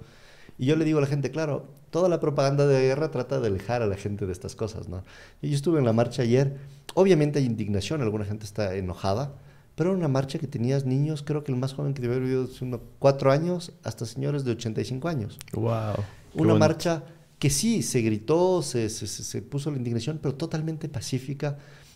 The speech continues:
Speaker 1: en la que no hubo una sola mención de apología al terrorismo, como alguna gente dice, el que va a una marcha va a estar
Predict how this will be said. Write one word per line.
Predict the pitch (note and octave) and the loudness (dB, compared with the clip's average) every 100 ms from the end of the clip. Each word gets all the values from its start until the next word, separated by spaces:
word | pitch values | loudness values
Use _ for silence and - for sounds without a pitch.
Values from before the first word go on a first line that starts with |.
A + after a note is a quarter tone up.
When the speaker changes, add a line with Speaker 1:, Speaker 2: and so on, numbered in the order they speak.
| - | -4
Speaker 1:
en | B2 A#2+ | 2 4
la | A2+ | 4
que | A#2 A2+ - | 0 -2 -4
no | A#2+ B2+ | 0 2
hubo | C#3 C#3 | 4 2
una | D3 D#3 D3 | 0 0 0
sola | - C3+ C3 | 2 2 2
mención | A#2 G#2 - B2 A#2+ A2+ A2+ - - - | 0 -2 -2 0 2 0 -4 -16 -20 -12
de | G2 G#2+ | 2 4
apología | G2+ F#2+ A2 G#2 - A#2+ | 4 4 2 2 2 0
al | G#2 | 0
terrorismo, | G2 G2 G2+ A2 B2+ B2 G#2+ | -2 -2 0 0 0 -2 -2
como | G#2 | -2
alguna | G2+ A2 G#2 | 0 0 -2
gente | A2 G#2+ G#2 | -4 -4 -4
dice, | G#2 A#2+ | -4 -2
el | G#2 | -4
que | G2+ | -2
va | G#2 | -2
a | |
una | A2 G#2 | -2 -2
marcha | G#2 G#2 - G2+ | -2 -4 -4 -2
va | |
a | F#2 | -2
estar | - G#2 G#2+ | -2 -2 -2